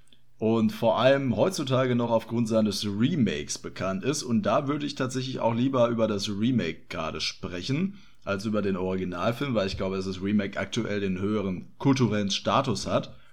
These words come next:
und man davon auch einiges, da noch einiges festmachen kann. Und zwar geht es um Scarface von neunzehnhundertzweiunddreißig beziehungsweise das Remake von neunzehnhundertdreiundachtzig.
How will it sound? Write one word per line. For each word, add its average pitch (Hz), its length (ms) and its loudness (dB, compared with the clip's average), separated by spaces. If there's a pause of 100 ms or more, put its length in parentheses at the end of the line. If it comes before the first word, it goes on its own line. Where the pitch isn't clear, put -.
(200)
und 107 140 0
man 98 200 2
davon 101 360 0
auch 95 280 -2
einiges, 95 560 -2
da 98 160 0
noch 98 120 -2
einiges 98 320 -2
festmachen 80 520 -4
kann. 101 300 -4 (480)
Und 110 120 0
zwar 113 160 4
geht 156 140 2
es 143 100 0
um 120 100 4
Scarface - 880 0 (120)
von 107 180 0
neunzehnhundertzweiunddreißig 117 1700 2
beziehungsweise 117 580 0
das 101 160 -2
Remake 135 440 2
von 123 140 0
neunzehnhundertdreiundachtzig. 107 1160 -2